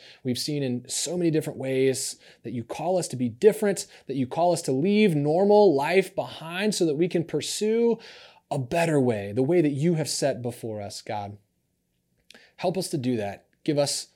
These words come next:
the wisdom to know the truth. Give us the strength and the courage to do the right thing. God, give us the clarity to know what is that next step that you're calling us to take in our faith journey right here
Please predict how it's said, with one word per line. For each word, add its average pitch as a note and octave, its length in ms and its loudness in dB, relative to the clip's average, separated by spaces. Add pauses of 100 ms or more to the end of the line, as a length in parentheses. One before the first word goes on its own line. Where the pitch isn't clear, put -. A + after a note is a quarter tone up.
the B2 100 -6
wisdom F3 560 -2 (220)
to C#3 100 -8
know C#3 480 -6 (100)
the A#2+ 80 -8
truth. - 540 0 (420)
Give C#3 160 0
us C3 260 -4
the A2 120 -12
strength F#3+ 540 -4
and B2 160 -8
the G#2+ 40 -8
courage E3 540 0
to - 80 -8
do D#3+ 320 -2
the D#3+ 140 -2
right B2+ 280 -8
thing. B2 460 -8 (180)
God, B2+ 220 -8
give D#3 140 0
us D3+ 160 -4
the B2 100 -12
clarity C#3+ 760 -6 (420)
to C3 100 -12
know B2+ 140 -8
what D#3 220 -8
is E3+ 120 -4
that C3+ 200 -10
next A#2+ 320 -8
step - 320 -10 (320)
that G#2 100 -10
you're G#2+ 100 -10
calling A2 400 -12
us G#2 140 -12
to - 80 -18
take - 420 -12 (160)
in G#2 180 -14
our A#2 200 -12
faith G#2 360 -10
journey G2 380 -14
right B2 300 -8
here A#2 540 -6